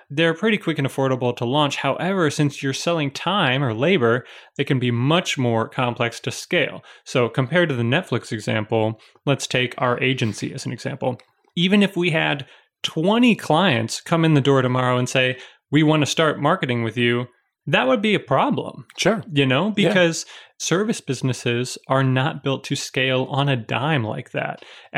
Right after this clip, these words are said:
Speaker 1: exponentially at a moment's notice. That would require, with most service businesses that I can think of, the acquiring of more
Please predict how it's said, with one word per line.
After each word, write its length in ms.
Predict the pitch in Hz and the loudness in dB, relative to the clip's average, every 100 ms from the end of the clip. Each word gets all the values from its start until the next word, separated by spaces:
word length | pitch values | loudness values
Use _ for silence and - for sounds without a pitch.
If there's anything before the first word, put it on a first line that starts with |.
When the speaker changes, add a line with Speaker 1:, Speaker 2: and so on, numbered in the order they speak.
| 135 | -4
Speaker 1:
exponentially 720 | - 139 139 147 - 127 123 127 | -2 0 2 2 0 0 0 0
at 140 | 123 | 0
a 80 | 120 | 2
moment's 460 | 123 127 120 - | 4 4 2 0
notice. 500 | 120 117 113 - - - _ - | 0 0 -2 -8 -12 -16 _ -6
That 280 | 123 123 139 | -2 0 0
would 140 | 127 | 0
require, 560 | 127 - 135 123 143 160 | -2 0 2 2 2 2
with 220 | 139 - | 2 2
most 240 | 139 147 | 2 2
service 220 | 147 139 | 0 0
businesses 500 | - 143 143 131 127 | 0 0 0 -2 -4
that 180 | - 110 | -6 -4
I 140 | 131 160 | -2 -2
can 180 | 135 | -4
think 220 | - 117 117 | -4 -6 -4
of, 240 | 110 - - - - - | -6 -6 -18 -20 -20 -8
the 360 | 120 117 113 113 - | -2 0 0 -2 -6
acquiring 540 | - 131 120 120 120 | -2 0 2 2 0
of 120 | 110 | -2
more 360 | 117 110 104 | -2 -2 -2